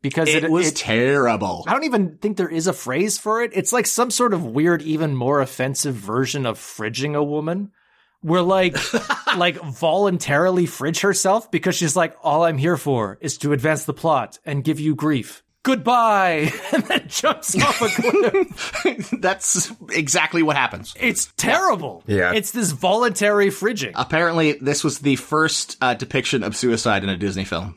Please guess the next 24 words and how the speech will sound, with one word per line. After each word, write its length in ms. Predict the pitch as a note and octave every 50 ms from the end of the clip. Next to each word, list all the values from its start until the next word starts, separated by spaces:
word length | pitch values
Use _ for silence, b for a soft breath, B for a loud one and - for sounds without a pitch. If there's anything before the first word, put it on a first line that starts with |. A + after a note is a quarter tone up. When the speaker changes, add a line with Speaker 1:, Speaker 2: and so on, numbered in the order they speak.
| _ _
Speaker 1:
They 280 | - D#3+ D#3+ C#3+ F3 F3
rush 260 | D#3+ F3+ G3+ F#3+ -
back 220 | - F3 E3+ E3
to 80 | - D3+
Paris 560 | - - D#3+ D#3 D3 B2+ G#2+ - - - - b b b b b b b -
to 100 | - D3
stop 360 | - - F3+ F3+ F3+ E3+ -
the 60 | -
king 200 | - - E3+ D#3+
from 140 | C3 D3 D3
being 180 | C#3 D3+ D3 C#3+
assassinated. 720 | C3 - D3+ C#3+ C#3 C3 - C3 B2 A#2+ A2+ A2+ G#2 - _ -
They 140 | C3+ D#3 D#3
get 220 | D#3 F#3+ G3 G3 -
there. 340 | F#3 F3+ F3 F3 F3+ F#3 F#3
There's, 400 | D3+ B2+ D#3+ D#3 D#3 D3+ - -
like, 200 | D#3 D3 C#3+ C#3
a 80 | C3
marksman 640 | B2 A#2+ A2+ A#2+ C#3 E3 F#3 - - - E3 E3 E3
who's 140 | D3 C3 -
gonna 140 | - C3 A#2
shoot 300 | - - - D#3 D#3 D#3 -
the 60 | C#3
king. 420 | C3 - C3 C3 C#3 E3 F#3+ G3